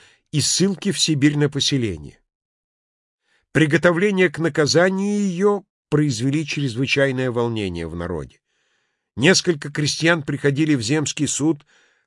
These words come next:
просить её в замужество, полагая этим избавить её от наказания рукой палача.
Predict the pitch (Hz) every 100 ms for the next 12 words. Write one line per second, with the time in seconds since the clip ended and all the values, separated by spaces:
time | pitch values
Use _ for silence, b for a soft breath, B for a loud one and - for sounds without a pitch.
0 | _ 147 135 185 147 156 156 120 139 135
1 | 156 185 156 - 135 - 135 127 139 143
2 | 135 147 147 147 139 98 87 151 147 143
3 | 131 131 123 123 117 110 110 127 117 113
4 | 101 117 104 101 104 98 - 82